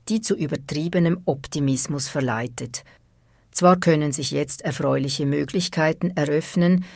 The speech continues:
jedoch solltest du diese kritisch überprüfen und nicht in der ersten Euphorie leichtfertig zusagen.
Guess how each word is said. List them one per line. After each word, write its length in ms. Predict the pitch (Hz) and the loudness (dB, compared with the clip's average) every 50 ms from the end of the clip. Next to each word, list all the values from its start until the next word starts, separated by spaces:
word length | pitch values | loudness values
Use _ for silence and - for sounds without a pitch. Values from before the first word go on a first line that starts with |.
| - - - _ | -20 -20 -18 _
jedoch 420 | - 190 180 180 180 185 220 214 - | 2 2 4 6 6 4 4 4 0
solltest 540 | - - 180 165 175 180 190 180 - - - | 2 4 4 4 4 2 0 -2 -2 -2 -4
du 60 | 143 | -4
diese 340 | 131 - 147 139 - 143 139 | -4 -2 0 0 -2 -2 -2
kritisch 600 | - - 160 175 185 180 - 208 196 - - - | -4 -2 0 0 0 0 -2 -2 -2 -2 -4 -2
überprüfen 960 | - 160 139 - - - - 160 160 185 214 220 220 - - 254 262 262 262 - - - - | -4 -4 -4 -4 -6 -6 -4 -2 0 0 0 0 -2 0 2 2 2 2 0 -4 -16 -8 0
und 220 | - 170 180 - | 2 2 2 4
nicht 340 | 180 160 185 185 - - - | 2 0 0 0 -2 -4 -4
in 140 | 165 151 147 | -2 -2 -2
der 180 | 147 139 - | -2 -4 -4
ersten 420 | - 147 165 190 180 - - 190 - | -2 0 0 2 2 2 0 0 0
Euphorie 720 | 170 156 156 151 - - 151 139 143 151 160 175 196 196 - | 0 0 0 -2 -2 -4 -2 -2 -2 -2 -2 -2 -4 -4 -4
leichtfertig 960 | - 139 139 131 143 143 - - - - 151 143 143 - - - 170 175 - - | -2 0 0 0 0 -2 -4 -6 -4 -2 -2 -4 -4 -6 -6 -6 -6 -4 -2 -2
zusagen. 880 | - - 147 151 147 - - 143 139 135 131 135 131 127 131 139 - | -2 -2 -2 0 0 0 2 2 0 -2 -2 -2 -4 -4 -4 -6 -10